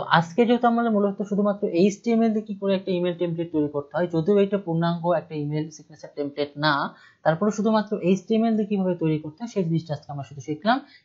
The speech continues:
এর পরের ক্লাসে আমরা যখন সিএসএস নিয়ে যখন class করবো তখন আসলে এই জিনিসটা আমরা করতে পারবো, জানতে পারবো, ঠিক আছে?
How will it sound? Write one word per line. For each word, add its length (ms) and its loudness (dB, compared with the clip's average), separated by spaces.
এর 160 2
পরের 240 6
ক্লাসে 240 0
আমরা 180 2
যখন 200 -2
সিএসএস 400 2
নিয়ে 160 0
যখন 200 0
class 220 2
করবো 220 -6
তখন 180 -6
আসলে 240 -12
এই 80 -8
জিনিসটা 260 -16
আমরা 140 0
করতে 220 -2
পারবো, 160 -4
জানতে 220 0
পারবো, 220 -8
ঠিক 160 0
আছে? 120 -2